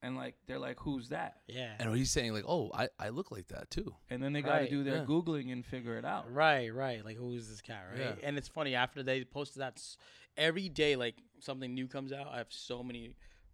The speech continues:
Speaker 2: brown kids, Indian kids, Pakistani kids, Bengali kids, just like, "Yo, help me out." Like, how c-, I'm like, "I got you guys. Just come to my shoot. We'll figure it out," you know? Like,
Speaker 1: Wait,
Speaker 2: I,
Speaker 1: what
Speaker 2: I
Speaker 1: do you
Speaker 2: embrace
Speaker 1: mean?
Speaker 2: it.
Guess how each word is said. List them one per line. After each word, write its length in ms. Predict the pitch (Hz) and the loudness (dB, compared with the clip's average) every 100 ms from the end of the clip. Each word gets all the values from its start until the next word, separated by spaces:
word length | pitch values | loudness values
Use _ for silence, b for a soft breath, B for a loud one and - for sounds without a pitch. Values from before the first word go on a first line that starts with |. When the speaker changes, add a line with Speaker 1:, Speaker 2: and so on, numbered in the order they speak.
| _ - | _ -10
Speaker 2:
brown 240 | - 120 120 | -6 -4 -4
kids, 400 | - 117 113 - _ _ | -6 -6 -6 -12 _ _
Indian 240 | 131 123 113 | -8 -8 -6
kids, 280 | 120 110 | -4 -6
Pakistani 500 | - 113 107 120 117 | -8 -14 -12 -14 -14
kids, 180 | - 120 | -10 -8
Bengali 320 | 117 113 117 | -8 -8 -8
kids, 200 | 120 117 | -8 -10
just 180 | 120 113 | -10 -10
like, 120 | 117 107 b b b - | -10 -14 b b b -8
"Yo, 280 | 110 98 - _ _ _ _ _ _ - | -8 -10 -18 _ _ _ _ _ _ -14
help 140 | 104 | -12
me 120 | 104 | -14
out." 220 | 101 101 92 | -18 -18 -18
Like, 200 | 98 101 | -18 -18
how 80 | 117 | -20
c-, 60 | 107 | -18
I'm 180 | 95 95 | -14 -12
like, 120 | 98 | -12
"I 60 | 92 | -12
got 280 | 92 131 - | -6 -6 -6
you 60 | 101 | -12
guys. 240 | 90 87 | -12 -12
Just 180 | - - | -14 -14
come 120 | 92 | -14
to 60 | 104 | -14
my 120 | 107 | -12
shoot. 260 | - 127 - | -12 -14 -14
We'll 100 | 95 | -16
figure 220 | - 101 | -14 -10
it 80 | 110 | -6
out," 240 | 131 107 | -6 -8
you 100 | 98 | -14
know? 180 | 101 113 | -10 -8
Like, 260 | 113 104 104 | -8 -10 -4
Speaker 1:
Wait, 120 | 135 143 | 0 2
Speaker 2:
I, 80 | 131 | 4
Speaker 1:
what 80 | |
Speaker 2:
I 20 | 143 | 4
Speaker 1:
do 60 | |
you 60 | 151 | 4
Speaker 2:
embrace 220 | 156 185 107 | 4 2 0
Speaker 1:
mean? 40 | |
Speaker 2:
it. 100 | - | -6